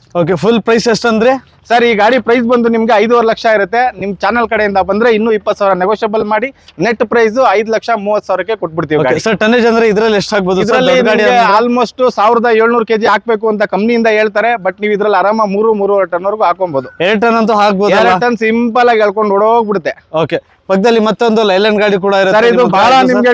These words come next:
Speaker 2: ಡಿಮ್ಯಾಂಡ್ ಇರುವಂತ ಗಾಡಿ ಇದು. ಬಡ ದೋಸ್ತ್ ಅಂತಾನೆ ಹೇಳ್ಬೋದು. ಒಳ್ಳೆ ಬಾಡಿ ಇದೆ ಇದ್ರಲ್ಲಿ, ನೋಡ್ತಾ ಇರ್ಬೋದು ನೀವು. ಟಾಪ್ ಅಂಡ್ ಟಾಪ್ ಅಲ್ಲಿ ಇದೆ ಬಾಡಿ ನಿಮ್ಗೆ. ಏಳು ಲಕ್ಷ ಎಪ್ಪತ್ತು ಸಾವಿರ ಇದ್ರದ್ದು ಪ್ರೈಸ್ ಆಗುತ್ತೆ. ನಾಲ್ಕಕ್ಕೆ ನಾಲ್ಕು ಹೊಸ ಟೈರ್ ಇದೆ. ಕಾರ್ ತರ ತ-, ಕಾರ್ ತರ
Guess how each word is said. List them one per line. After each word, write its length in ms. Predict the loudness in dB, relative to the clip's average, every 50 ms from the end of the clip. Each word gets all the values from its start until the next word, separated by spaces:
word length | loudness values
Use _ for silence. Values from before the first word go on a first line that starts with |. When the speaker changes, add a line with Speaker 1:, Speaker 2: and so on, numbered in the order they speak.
| 2
Speaker 2:
ಡಿಮ್ಯಾಂಡ್ 260 | 2 0 0 0 2 2 2
ಇರುವಂತ 260 | 2 2 0 0 0 0 2 2
ಗಾಡಿ 180 | 2 4 4 4 2
ಇದು. 140 | 2 2 0 -2 -4 _ _ _ _ _ _ _ -8 -2
ಬಡ 100 | 0 2 2 2 2 2
ದೋಸ್ತ್ 220 | 2 0 0 0 0 0
ಅಂತಾನೆ 260 | 0 2 2 2 2 2
ಹೇಳ್ಬೋದು. 400 | 2 2 2 0 2 2 2 0 0 -2 -4 _ _ _ _ _ _ -6 -2 0
ಒಳ್ಳೆ 200 | 0 0 0 0 -2 -2
ಬಾಡಿ 160 | 0 0 0 0 0 2
ಇದೆ 100 | 2 0 0
ಇದ್ರಲ್ಲಿ, 260 | 0 0 0 0 0 0
ನೋಡ್ತಾ 200 | 0 0 2 2 2
ಇರ್ಬೋದು 220 | 2 2 0 0 0
ನೀವು. 160 | 2 2 2 2 0 0 0
ಟಾಪ್ 240 | 0 0 -2 -2 -2 -2
ಅಂಡ್ 100 | -2 0 2
ಟಾಪ್ 180 | 2 0 2 2 0
ಅಲ್ಲಿ 120 | 0 0 0
ಇದೆ 100 | -2 -2 0
ಬಾಡಿ 180 | 0 0 0 0 0 0
ನಿಮ್ಗೆ. 240 | -2 -2 0 0 0 0 2 2
ಏಳು 120 | 2 2 0 0
ಲಕ್ಷ 160 | -2 -2 -2 -2 0 0 0 -2
ಎಪ್ಪತ್ತು 260 | -2 -4 -6 -4 -2 0
ಸಾವಿರ 160 | 0 2 2 2 0
ಇದ್ರದ್ದು 260 | 0 0 -2 -2 -2 -2 -2
ಪ್ರೈಸ್ 200 | -2 -2 -2 -2 -2
ಆಗುತ್ತೆ. 280 | -2 -2 -4 -2 -2 -4 -4 -6 _ -20 _ _ _ -8 -4 -2
ನಾಲ್ಕಕ್ಕೆ 460 | 0 0 0 0 0 -2 -2 0 -2 -2 0
ನಾಲ್ಕು 300 | 0 0 0 0 0 0 0 0
ಹೊಸ 120 | 2 2 0 0 0 0
ಟೈರ್ 180 | 0 0 0 0
ಇದೆ. 120 | -2 -2 -2 -2 -4 -8 -16 -20 -20 -20 -12 -4 0 2
ಕಾರ್ 180 | 2 2 2 2
ತರ 180 | 0 0 0 2 2
ತ-, 260 | 2 2 2 2 0 2 2
ಕಾರ್ 160 | 0 2 2 2
ತರ 100 | 2 2